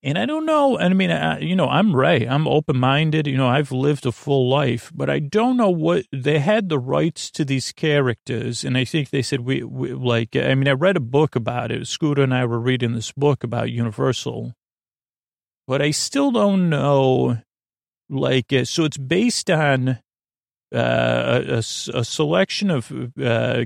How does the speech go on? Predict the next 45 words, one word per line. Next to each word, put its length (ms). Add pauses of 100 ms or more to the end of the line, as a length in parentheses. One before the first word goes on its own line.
characters 680
that 140
would 100
have 60
been 180
popular 580
in 120
comic 440
strips 640
before 500
even 260
Scooter's 600
time. 600
They 140
may 180
have 120
existed 680
during 260
Scooter's 500
time, 640 (1700)
uh, 160
but 200
the 120
popularity 1000
was 200
kind 220
of 60
on 200
the 80
way 280
out. 360
So 380
you 140
got, 180
like, 300
Beetle 280
Bailey, 720
but 160
a 60
lot 180
of 60
people 240
probably 320
heard 180
of 120